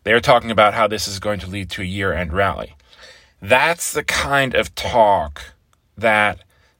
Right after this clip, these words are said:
as a contrarian, you look for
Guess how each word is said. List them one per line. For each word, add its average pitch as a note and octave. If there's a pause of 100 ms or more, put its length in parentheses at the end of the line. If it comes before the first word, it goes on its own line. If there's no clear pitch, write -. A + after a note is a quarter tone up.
(200)
as G2+
a G#2
contrarian, G#2+ (560)
you G2
look A2
for F#2